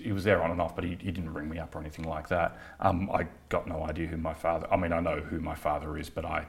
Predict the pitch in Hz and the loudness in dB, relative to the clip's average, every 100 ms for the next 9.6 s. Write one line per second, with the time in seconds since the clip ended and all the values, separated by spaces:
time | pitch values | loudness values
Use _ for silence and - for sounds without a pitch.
0 | - - 82 - 78 76 - - 78 76 | -4 -4 -4 -4 -4 -4 -6 -4 -4 -6
1 | - 107 107 98 - - - - - 95 | -2 2 2 0 -10 -18 -20 -16 2 8
2 | 92 90 87 85 - - - - 113 92 | 8 8 4 -4 -8 -16 -20 2 4 6
3 | 92 87 82 82 - 78 78 80 78 - | 6 6 2 -2 -4 -8 -6 -4 -4 -2
4 | 78 80 - - - 85 80 78 78 78 | -2 -2 -8 -20 -4 -4 -2 -4 -4 -2
5 | 80 80 82 104 - - - 95 90 - | -2 -2 -4 -12 -20 -20 -4 0 0 4
6 | - - - 82 82 85 80 80 80 80 | 2 2 -2 -2 -2 -2 -2 -2 0 0
7 | - - 78 - 80 78 - 82 82 78 | -2 -8 -8 -6 -8 -8 -4 -2 -2 -2
8 | 78 82 82 82 80 78 - - - - | -4 0 4 4 2 -4 -12 -18 -20 -6
9 | - 95 90 87 85 | 2 4 4 2 -2